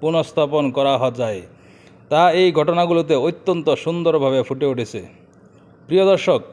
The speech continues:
এই কাহিনীটি শুধু একটি ইতিহাস নয়, এটি আমাদের জীবনের এক বাস্তব শিক্ষা গ্রন্থ।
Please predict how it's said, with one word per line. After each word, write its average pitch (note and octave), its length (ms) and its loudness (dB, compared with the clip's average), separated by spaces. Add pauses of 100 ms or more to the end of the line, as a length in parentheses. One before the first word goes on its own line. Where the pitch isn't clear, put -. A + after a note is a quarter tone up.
এই F3+ 220 2
কাহিনীটি E3+ 500 0
শুধু D#3 280 -4
একটি D3+ 420 -4
ইতিহাস D3 440 -4
নয়, C3 200 -4 (400)
এটি C3+ 220 -2
আমাদের E3 380 2
জীবনের D3+ 460 0
এক C3 180 -6
বাস্তব D#3 400 0
শিক্ষা C#3+ 460 -6
গ্রন্থ। B2+ 400 -4